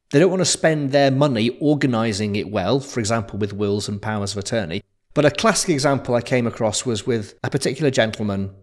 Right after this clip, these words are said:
who prepared a will and then gave the will to his solicitor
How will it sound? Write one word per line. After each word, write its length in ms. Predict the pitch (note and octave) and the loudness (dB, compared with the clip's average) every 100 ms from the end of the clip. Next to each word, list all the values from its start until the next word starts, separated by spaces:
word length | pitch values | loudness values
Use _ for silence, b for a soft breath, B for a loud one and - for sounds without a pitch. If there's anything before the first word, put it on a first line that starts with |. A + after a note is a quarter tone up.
| _ _ | _ _
who 500 | - B2+ B2 A#2+ A#2 - _ _ | 2 4 4 0 -4 -12 _ _
prepared 340 | - B2+ D#3 F3+ | -6 2 4 4
a 40 | |
will 440 | B2 G2+ B2+ F#3 - - _ _ C#3+ | 4 2 2 -2 -8 -20 _ _ 0
and 200 | C3 C3 | 2 4
then 360 | C3 B2 A2 B B | 4 4 -2 B B
gave 340 | C#3 D3 F#3 F3+ | 2 4 2 0
the 80 | D3+ | 0
will 300 | D3 D3 C#3 | 4 4 2
to 140 | - | -2
his 180 | C#3 C3+ | -4 -2
solicitor 500 | C3 B2 - G#2 | -2 -2 -2 -4